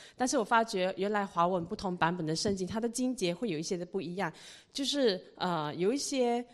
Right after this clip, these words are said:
呃，在，呃，在，其实在希伯来文的一些旧约抄本里面哈，它是把，呃，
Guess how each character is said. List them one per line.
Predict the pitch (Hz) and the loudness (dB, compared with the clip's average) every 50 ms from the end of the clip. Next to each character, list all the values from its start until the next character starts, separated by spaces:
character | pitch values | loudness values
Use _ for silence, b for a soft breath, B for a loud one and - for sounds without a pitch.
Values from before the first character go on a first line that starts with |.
| B B B | B B B
呃， | - 175 170 156 156 | -2 -2 0 -2 -2
在， | - - 247 233 226 214 202 190 185 175 170 170 160 - | -2 2 4 4 6 6 4 4 2 2 0 -2 -4 -4
呃， | - 156 147 117 117 - | -4 -4 -4 -4 -6 -6
在， | - 302 285 269 - - - - - | -2 -2 -2 -2 -2 -8 -16 -12 -6
其 | - 330 | -2 -2
实 | 330 330 | -2 0
在 | 294 339 311 294 | 0 0 0 0
希 | 294 - - 285 269 | 0 -2 -4 -4 -2
伯 | 262 294 | -2 0
来 | 285 226 185 175 175 185 | 0 2 2 2 0 0
文 | 190 180 170 160 156 165 170 | -2 -2 -2 -2 -2 -4 -2
的 | 185 170 160 160 - | 0 0 0 0 -2
一 | - | -4
些 | - - 202 185 | -4 -4 -4 -4
旧 | 185 - 240 220 214 | -4 -6 -6 -4 -2
约 | 208 202 196 | -2 -2 -4
抄 | 196 - - 214 202 196 | -4 -6 -6 -4 -4 -4
本 | 190 170 156 156 156 | -4 -6 -6 -6 -8
里 | 139 139 | -8 -8
面 | 143 165 180 165 156 156 | -6 -6 -6 -6 -6 -8
哈， | 160 147 139 - B B B B | -10 -12 -12 -14 B B B B
它 | B 240 233 | B -4 -4
是 | - - 247 | -4 -4 -6
把， | 233 - 190 156 147 135 139 151 B B B B B | -4 -2 0 0 0 -2 -4 -8 B B B B B
呃， | B 165 160 151 131 | B -6 -4 -4 -6